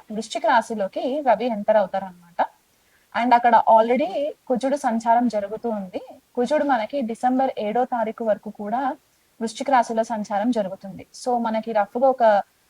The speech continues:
ఆ, టెన్ ఫిఫ్టీన్ డేస్ వరకు కూడా రవి and కుజుడి యొక్క కలయిక,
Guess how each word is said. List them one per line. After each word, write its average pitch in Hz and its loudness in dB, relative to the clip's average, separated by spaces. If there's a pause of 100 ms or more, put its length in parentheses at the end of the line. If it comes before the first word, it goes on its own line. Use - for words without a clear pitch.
(140)
ఆ, 202 0
టెన్ 233 0
ఫిఫ్టీన్ 233 -4
డేస్ 233 -2
వరకు 226 2
కూడా 220 -2 (320)
రవి 220 2 (240)
and 277 0
కుజుడి 233 -4
యొక్క 226 -4
కలయిక, 220 0